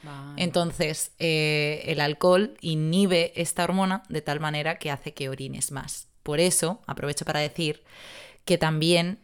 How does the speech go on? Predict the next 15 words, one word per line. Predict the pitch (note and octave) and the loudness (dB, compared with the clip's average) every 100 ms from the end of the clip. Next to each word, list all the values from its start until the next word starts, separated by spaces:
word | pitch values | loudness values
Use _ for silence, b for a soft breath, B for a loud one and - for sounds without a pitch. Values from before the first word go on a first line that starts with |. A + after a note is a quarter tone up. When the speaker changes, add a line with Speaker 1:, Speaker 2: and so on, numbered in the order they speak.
| _ | _
Speaker 2:
eh, | E3+ D#3 D3 D3 C#3+ C#3 C3+ C#3 - - | -2 0 0 -2 -2 -4 -6 -8 -12 -10
es | D3+ C#3+ - - - - | -6 -2 0 -2 -4 -8
el | D#3+ D3 | -6 -4
origen | D3+ D3+ F3 D3+ | -6 -4 -4 -2
de | |
la | D3 | -4
resaca, | C#3 C#3 - A3+ A#3 C#3 - - | -4 -2 4 4 4 -4 -8 -8
porque | D3 - D3+ D3 C#3+ | -8 -6 -4 -2 -2
la | C#3+ C#3+ | -2 -4
resaca | D3 - E3 D#3+ F3+ | -4 0 0 0 -2
se | G3 | -2
debe | F#3 F3 F#3 - | 0 2 0 -2
a | D#3 | -4
esta | C#3+ D#3 | -4 -4
deshidratación | D#3 D#3 D#3 D3+ D3 C#3+ D#3+ D3 D#3+ | -4 -4 -4 -4 -6 -6 -6 -6 -8